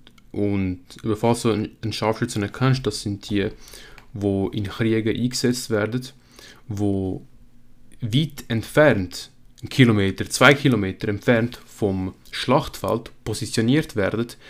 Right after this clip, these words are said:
irgendwo, wo man sie nicht sieht, vielleicht da irgendwo auf einem Dach von einem Hochhaus, während sie mit dem Gewehr durch das Fernrohr schauen und dann auf ihre Zielscheibe schiessen.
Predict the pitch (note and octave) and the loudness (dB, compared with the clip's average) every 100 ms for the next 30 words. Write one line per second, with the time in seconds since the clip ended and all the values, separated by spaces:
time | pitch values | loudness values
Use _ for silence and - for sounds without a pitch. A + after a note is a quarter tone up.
0 | - - - C#3 C3 B2 A#2+ A2 A2 A2+ | -20 -4 4 6 6 4 0 0 0 0
1 | G#2+ G#2+ G#2 - C#3+ B2 A#2 G#2+ - G#2 | 2 0 -2 0 2 2 -2 -4 0 0
2 | G#2 G2 F#2+ - - - A2 G2+ G2+ B2 | 0 0 0 -2 -14 -8 -4 -2 0 0
3 | B2+ A2+ G2+ G2 C#3 D#3+ A2 B2+ - - | 0 -6 -4 0 0 0 -2 -4 -8 -12
4 | - - - - - - - - - G#2+ | -20 -20 -20 -20 -20 -20 -20 -18 -2 2
5 | A#2 C3 C3 - A#2+ C3+ - - - A#2 | 4 4 2 0 0 0 -4 -16 -8 -4
6 | G#2+ - G#2+ F#2+ G2+ - A#2 D3+ C3 D3 | -4 -2 -2 -2 -6 -4 4 6 6 4
7 | D3+ - _ - _ - G#2+ G2 A2+ A2+ | -4 -14 _ -20 _ -18 -8 0 2 0
8 | - - G#2+ - - - - C3+ D#3 D3 | -2 -6 -4 -4 -8 -8 2 4 6 6
9 | C#3+ D3 B2+ G2+ G2 C#3+ D3 - - - | 6 4 2 0 0 -2 -6 -16 -18 -4
10 | B2+ C3 - G#2+ A2+ B2+ C3 - - - | -2 -2 -4 -2 0 -2 -4 -20 -20 -20
11 | - A#2 G2+ - - - A#2 G#2+ F#2+ - | -6 -4 -4 -8 -16 -10 -6 -4 -4 0
12 | B2 A2 A#2 G#2 - A2+ - | 2 2 0 0 -2 -4 -4